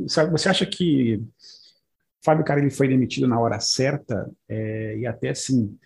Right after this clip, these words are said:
você que é a nossa voz da torcida, além de ser a melhor e maior youtuber santista de todos os tempos, é, o que a voz da torcida, de,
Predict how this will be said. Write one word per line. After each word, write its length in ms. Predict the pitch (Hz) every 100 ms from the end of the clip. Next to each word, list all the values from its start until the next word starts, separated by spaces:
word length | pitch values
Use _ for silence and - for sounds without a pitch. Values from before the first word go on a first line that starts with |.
| - _ _
você 320 | 117 110 - 131
que 140 | -
é 40 |
a 40 | 113
nossa 280 | 117 113 101
voz 300 | 120 123 104
da 80 |
torcida, 640 | 107 107 - - 127 107 98
além 240 | - 117 127
de 80 | 120
ser 120 | 120
a 40 |
melhor 360 | 117 104 117 123
e 140 | 104 - 120
maior 300 | 123 110 117 - _ 113
youtuber 320 | 104 120 -
santista 380 | 113 104 - 107
de 100 | -
todos 220 | 113 110
os 100 | -
tempos, 720 | 120 117 - - - - - _ _ _ _
é, 640 | 131 113 110 110 107 - - - -
o 100 | 165
que 100 | 202
a 60 |
voz 300 | 160 123 190
da 80 | 160
torcida, 420 | 170 151 - 143
de, 140 | 123